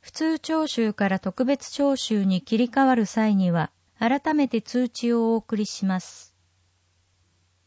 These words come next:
未納の保険料がある方はご相談を。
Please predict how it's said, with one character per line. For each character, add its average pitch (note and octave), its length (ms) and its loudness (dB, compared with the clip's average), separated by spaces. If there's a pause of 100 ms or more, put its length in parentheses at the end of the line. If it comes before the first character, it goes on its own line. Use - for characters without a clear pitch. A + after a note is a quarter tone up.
未 A#3 220 4
納 D#4 240 4
の D#4 120 2
保 D4+ 100 0
険 D4 340 2
料 G#3 240 2
が G3 160 2
あ A3+ 60 2
る G#3+ 100 -2
方 F#3+ 320 -2
は F3+ 140 0
ご F3 160 -2
相 A#3 300 0
談 G3+ 360 2
を。 F3+ 180 0